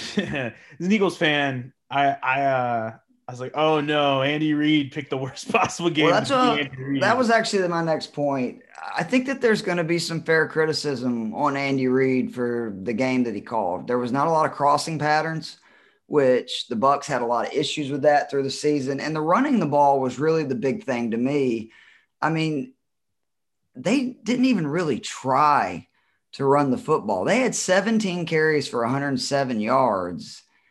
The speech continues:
Speaker 2: And especially when it was very evident early in the game that Mahomes was gonna be running for his life. I mean, what's the easiest way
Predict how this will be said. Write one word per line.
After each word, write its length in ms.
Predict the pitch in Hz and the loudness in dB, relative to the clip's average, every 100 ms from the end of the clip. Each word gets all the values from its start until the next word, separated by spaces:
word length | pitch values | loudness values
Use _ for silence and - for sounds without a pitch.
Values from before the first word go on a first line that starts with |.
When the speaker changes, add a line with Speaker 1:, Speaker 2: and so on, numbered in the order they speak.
| _ _ _ _ | _ _ _ _
Speaker 2:
And 580 | 180 160 156 147 135 - - _ _ _ 160 | 0 2 2 0 -2 -6 -14 _ _ _ -8
especially 580 | - - 285 294 254 | -8 -2 -2 0 0
when 200 | 208 165 | 0 0
it 100 | 156 | -2
was 300 | 127 139 - - 113 - | -2 -4 -6 -16 -20 -8
very 400 | 226 240 190 143 | -4 -2 -2 0
evident 460 | 143 156 135 110 - | 2 2 0 -4 -6
early 340 | - 165 165 147 | 0 2 4 2
in 80 | 131 | 0
the 80 | |
game 320 | 120 131 123 113 | 0 0 0 -2
that 100 | 113 | 0
Mahomes 600 | 135 135 185 180 156 117 | 0 0 0 0 -2 -4
was 120 | 131 | -4
gonna 200 | 147 135 | -2 0
be 140 | 131 | 0
running 380 | 123 147 160 151 | 0 0 -2 -4
for 260 | 135 147 123 | -2 0 0
his 140 | 110 | 0
life. 300 | 156 233 170 | 0 0 0
I 60 | 151 | -6
mean, 160 | 156 | -6
what's 240 | 170 240 - | -4 -4 -6
the 120 | - 165 | -10 -6
easiest 500 | 202 185 165 139 139 | -4 -2 -2 -4 -2
way 580 | 165 214 147 117 123 | 2 2 2 0 -4